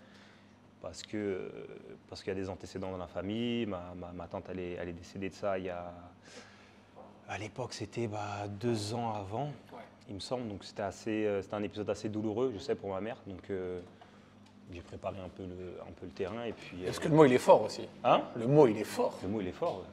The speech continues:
Speaker 1: C'est un truc, euh, tu sais, tu l'entends, mais ça, c'est, ça, c'est violent, tu vois. Donc, euh, tu prends un peu tes dispositions, mais toi-même, tu dois te préparer un peu à la suite. Donc, à ce moment-là, tu,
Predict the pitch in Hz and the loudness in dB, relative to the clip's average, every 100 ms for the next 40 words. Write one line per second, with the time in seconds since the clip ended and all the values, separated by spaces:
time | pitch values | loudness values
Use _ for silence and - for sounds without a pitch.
0 | - - - 85 - 98 95 90 92 95 | -16 -18 -16 -12 -12 -10 -10 -10 -12 -16
1 | - - - 131 - 90 87 90 131 98 | -18 -20 -10 -8 -6 -8 -8 -6 -4 -6
2 | 82 82 80 80 - - - - - - | -10 -14 -18 -20 -20 -20 -20 -20 -20 -20
3 | - - 85 - 90 87 - 87 - 87 | -20 -18 -14 -10 -8 -8 -10 -10 -10 -6
4 | 95 127 131 - 92 101 - - 98 90 | -2 -2 -4 -10 -16 -18 -20 -20 -18 -18
5 | - 95 87 - 92 - - - - - | -14 -12 -12 -12 -16 -18 -20 -20 -20 -20
6 | - - - - - - - - - - | -20 -20 -20 -20 -20 -20 -20 -20 -20 -18
7 | - - 123 113 107 117 104 120 110 104 | -4 2 4 4 2 0 0 -2 0 2
8 | 151 151 113 104 104 113 123 123 - 120 | 4 4 6 4 6 6 6 2 0 0
9 | - 107 110 120 110 98 110 101 101 135 | 0 4 4 4 2 2 4 4 2 -2
10 | - - - - - - - - - - | -4 -18 -20 -20 -20 -20 -20 -20 -20 -20
11 | - - 107 101 104 - 107 104 120 123 | -12 -4 -2 0 0 0 0 4 4 4
12 | - - 98 98 95 95 92 90 90 | 0 -2 0 0 0 -2 -2 -2 -4